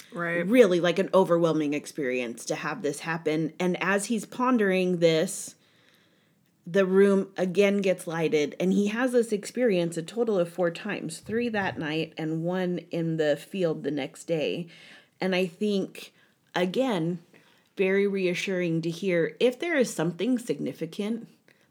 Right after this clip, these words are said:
Speaker 2: that the Lord needs us to do, he's gonna make sure that we have more than one witness to understand and comprehend
Speaker 1: Right.
Speaker 2: what
Speaker 1: And
Speaker 2: our,
Speaker 1: that's what
Speaker 2: what
Speaker 1: I
Speaker 2: our
Speaker 1: was
Speaker 2: assignment
Speaker 1: struck,
Speaker 2: is.
Speaker 1: I was struck by that, that he will not,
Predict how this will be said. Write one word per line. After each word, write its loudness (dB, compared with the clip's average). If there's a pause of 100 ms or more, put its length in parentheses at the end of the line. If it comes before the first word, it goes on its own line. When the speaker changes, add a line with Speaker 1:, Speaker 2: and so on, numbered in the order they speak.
Speaker 2:
that -4
the -4
Lord -2
needs -2
us -6
to -12
do, -4 (500)
he's -4
gonna 2
make -2
sure -4 (140)
that -2
we -4
have -4
more -2
than -2
one -2
witness -4
to -4
understand 0
and -6
comprehend -4
Speaker 1:
Right. 2
Speaker 2:
what -4
Speaker 1:
And 4
Speaker 2:
our, 2
Speaker 1:
that's 4
what 2
Speaker 2:
what 6
Speaker 1:
I 8
Speaker 2:
our 6
Speaker 1:
was 4
Speaker 2:
assignment 2
Speaker 1:
struck, -4
Speaker 2:
is. -8
Speaker 1:
I 4
was 2
struck 0 (220)
by 2
that, 2
that -4
he -2
will 2
not, 4